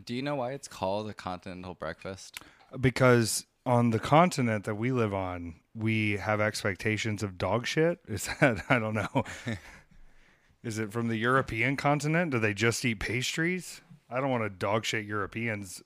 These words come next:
Speaker 2: on the rip of this podcast.
Speaker 1: Uh, they're supposed to be good at pastries, though.
Speaker 2: Well, we have bastardized them 'cause these are, I'm talking about real, just soft, wet strudel. You ever get food from Dunkin' Donuts?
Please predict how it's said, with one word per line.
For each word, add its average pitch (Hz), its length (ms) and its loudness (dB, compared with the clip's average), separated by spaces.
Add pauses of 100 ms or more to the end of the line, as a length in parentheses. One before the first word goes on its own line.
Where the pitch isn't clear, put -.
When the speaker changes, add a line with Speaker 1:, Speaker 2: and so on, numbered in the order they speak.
Speaker 2:
on 110 200 -2
the 107 80 0
rip 113 340 2
of 104 140 -4
this 104 180 -4
podcast. 104 600 -4 (260)
Speaker 1:
Uh, 110 100 -4
they're 131 220 0
supposed 170 320 -2
to - 80 -14
be 139 80 -8
good - 160 -6
at - 140 -8
pastries, - 500 -8
though. - 280 -10 (960)
Speaker 2:
Well, 127 380 4 (160)
we 143 140 2
have 123 220 0
bastardized 104 680 2
them 98 360 -6 (360)
'cause 110 160 -8
these 131 220 -2
are, 101 280 -2 (400)
I'm 139 120 2
talking 127 240 6
about 95 280 2
real, 127 280 8
just 110 280 0
soft, 123 320 6
wet 113 280 2
strudel. 110 540 -2 (680)
You 156 80 6
ever 160 100 8
get 156 140 6
food 156 180 6
from 139 160 2
Dunkin' 127 300 4
Donuts? 120 500 2